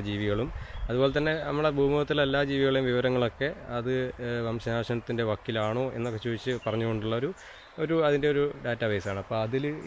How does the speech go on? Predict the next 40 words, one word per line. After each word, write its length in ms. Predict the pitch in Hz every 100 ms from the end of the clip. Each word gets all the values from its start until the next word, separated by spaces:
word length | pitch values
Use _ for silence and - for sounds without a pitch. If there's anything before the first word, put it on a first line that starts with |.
| 123
ഈ 20 | 127 127 -
wild 280 | 117 120 123 123
ബോറിന് 260 | 120 117 113
കൊടുത്തിരിക്കുന്നത് 600 | 107 98 110 101 98 98 151 - - - 120
ലീസ്റ്റ് 340 | 135 139 -
കൺസേൺ 280 | 120 107 101 95
എന്നാണ്. 200 | 90 90
ലീസ്റ്റ് 240 | 101 - 127
കൺസേൺ 240 | 120 127
എന്ന് 100 | 131
വെച്ചാൽ 220 | 127 143 160 - - - - -
അത് 120 | 123 151 160 156
എണ്ണം 220 | 131 143 156 - 127
ആവശ്യത്തിലധികം 560 | 131 139 123 117 120
ഉണ്ട്, 140 | 113 135 170
അതിനെക്കുറിച്ച് 420 | 127 127 127 123 123
നമ്മൾ 180 | 117 123 113
ബോധേഡാവേണ്ട 500 | 107 113 107 104 101
കാര്യമില്ല 360 | 98 98 92 92
എന്ന് 140 | 90 82
തന്നെ. 120 | 85 - - -
അപ്പോൾ 140 | 110 127
അങ്ങനെയുള്ളതാണ് 420 | 127 147 127 123
ഈ 80 | 127 117
വൈൽഡ് 220 | 104 104
ബോർ 100 | 101
എന്ന് 120 | 95 90
പറയുന്നത്. 240 | 87 90 - - -
അപ്പം 160 | - 143
വൈൽഡ് 260 | 143 151 170
ബോർ 160 | 170 170 170 147
ലോകത്തെല്ലായിടത്തും 640 | 147 147 143 139 131 123
ഉണ്ടെന്ന് 220 | 117 104 98
പറഞ്ഞല്ലോ. 220 | 95 92
അപ്പോൾ 140 | 120 117 113
ഏഷ്യ, 280 | 117 - 151 147 151 -
അതുപോലെ 240 | 131 135 127
തന്നെ 160 | 135 131 123
യൂറോപ്പ് 420 | 113 117 127 123 120
എന്നീ 200 | 131